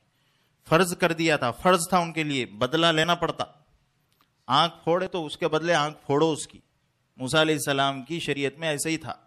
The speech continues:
ضروری تھا، ویسا کرنا ضروری ہے، معافی کی گنجائش نہیں تھی وہاں پہ۔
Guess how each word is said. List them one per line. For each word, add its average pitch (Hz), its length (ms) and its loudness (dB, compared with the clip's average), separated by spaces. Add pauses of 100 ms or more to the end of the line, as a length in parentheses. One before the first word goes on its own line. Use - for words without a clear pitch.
(340)
ضروری 143 380 -4
تھا، 180 160 0
ویسا 147 200 0
کرنا 147 300 -2
ضروری 156 420 -4
ہے، - 120 -8 (640)
معافی 139 340 2
کی 165 140 -6
گنجائش 160 340 0
نہیں 147 160 -6
تھی 151 140 -8
وہاں 110 160 -6
پہ۔ - 120 -20